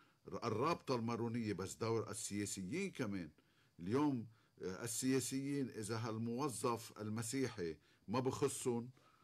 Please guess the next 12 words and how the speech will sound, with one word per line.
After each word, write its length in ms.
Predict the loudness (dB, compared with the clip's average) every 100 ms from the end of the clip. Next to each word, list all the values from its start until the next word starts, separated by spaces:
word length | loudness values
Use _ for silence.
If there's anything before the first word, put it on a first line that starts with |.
| -8
بيتفرجوا 580 | -4 0 2 4 4 4
عليه 400 | 4 4 4 0 -4
إذا 200 | -4 -2
عم 180 | -2 -4
تنتقص 640 | -4 -6 -4 -6 -8 -8
حقوقه. 600 | -12 -10 -8 -6 -6 -8 -12 -20 -4
يا 100 | 0
عمي، 500 | 2 2 0 -2 -6 -14 _ _ -2
الموظف 800 | 0 2 0 2 0 0 -4 -18 -20 -6
نضيف 800 | -4 -2 4 6 6 4 0 -14 _ _ _ 0
والمنيح 840 | 2 4 4 4 4 4 2 -6 -12 _
والقبضاي، 880 | 0 2 2 2 4 6 6 6 4